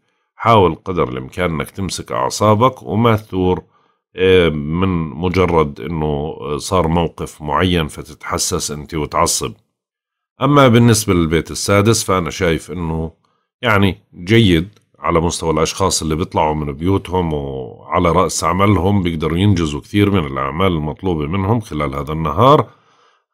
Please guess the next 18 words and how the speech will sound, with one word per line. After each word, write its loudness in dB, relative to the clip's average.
أما 6
في 4
ساعات 2
ما -2
بعد -2
الظهر 4
بصير 0
في -8
نوع -4
من -10
أنواع 0
الروتين، 0
بس 0
إنهم -6
بيعملوا -2
الأعمال -2
المطلوبة -4
منهم. -2